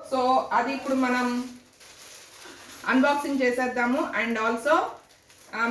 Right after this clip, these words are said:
మీకు అది ఎలా ఉంది అనేది చూపించేస్తాను. మీతో పాటు నేను కూడా ఇప్పుడే చూస్తున్నాను. So ఈ, ఈసారి వచ్చేసి Flipkart-లో ఆర్డర్ చేశాను అనమాట.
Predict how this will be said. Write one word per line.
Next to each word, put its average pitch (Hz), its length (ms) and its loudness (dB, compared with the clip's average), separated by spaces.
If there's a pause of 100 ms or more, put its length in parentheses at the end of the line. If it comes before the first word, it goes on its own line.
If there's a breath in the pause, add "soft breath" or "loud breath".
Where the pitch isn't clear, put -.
మీకు 247 240 2
అది 240 180 -2 (1040)
ఎలా 269 140 6 (100)
ఉంది 262 240 2
అనేది 247 320 -2
చూపించేస్తాను. 247 680 -4 (100)
మీతో 240 280 -2
పాటు 214 260 -6
నేను 233 240 -4
కూడా 294 140 2 (500)
ఇప్పుడే 254 320 2
చూస్తున్నాను. 233 560 -2 (1800)
So 277 100 4 (140)
ఈ, 294 40 -2 (220)
ఈసారి 339 380 4
వచ్చేసి 262 340 0 (100)
Flipkart-లో 302 640 0
ఆర్డర్ 214 240 -2
చేశాను 208 300 -4
అనమాట. 190 300 -6